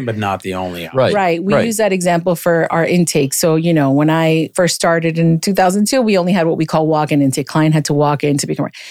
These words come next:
Speaker 1: and then, like, I think it was in two thousand seven or something, we, we added phone intake, which I thought, you know, our team, including myself, were gonna revolt. How could we possibly interview people on the phone? You know, now it's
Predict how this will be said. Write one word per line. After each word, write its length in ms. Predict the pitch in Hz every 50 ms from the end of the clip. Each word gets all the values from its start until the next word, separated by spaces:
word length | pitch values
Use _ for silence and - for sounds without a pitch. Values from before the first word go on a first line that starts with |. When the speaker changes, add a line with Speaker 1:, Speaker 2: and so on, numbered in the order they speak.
| - - - - -
Speaker 1:
and 120 | - 190 180
then, 120 | 185 185
like, 140 | 185 175 180
I 80 | 180 180
think 120 | 208 202
it 60 | 190
was 140 | 175 165 156
in 100 | 160 156
two 120 | 147 196
thousand 440 | 190 - 175 160 160 160 165 165 160
seven 320 | 160 - - 165 156 165 160
or 40 |
something, 260 | 156 - 170 160 165 151
we, 240 | 151 147 147 - - _ _
we 160 | - 170 170 - - -
added 340 | 165 170 170 165 165 156 151
phone 300 | - - 185 165 156 151
intake, 460 | 151 147 143 127 - 131 123 123 -
which 160 | 143 131 -
I 80 | 147 143
thought, 240 | - - 156 - -
you 80 | -
know, 100 | 156 135
our 120 | - - 147
team, 400 | - - - 156 143 147 - - _ -
including 300 | - 156 - 170 160 156
myself, 200 | 151 151 160 151
were 80 | 156
gonna 160 | 147 160 151 151
revolt. 320 | 143 139 135 147 135 -
How 180 | - 147 139 139
could 140 | - 165
we 80 | 151 147
possibly 540 | 135 - 143 131 135 131 - 139 135 139 139
interview 280 | 139 139 135 131 139
people 280 | 135 - 143 139 - 151
on 100 | - -
the 80 | - -
phone? 160 | - 165 -
You 120 | - 185
know, 80 | 175 156
now 260 | 151 160 170 175 180
it's 320 | 175 - - - - -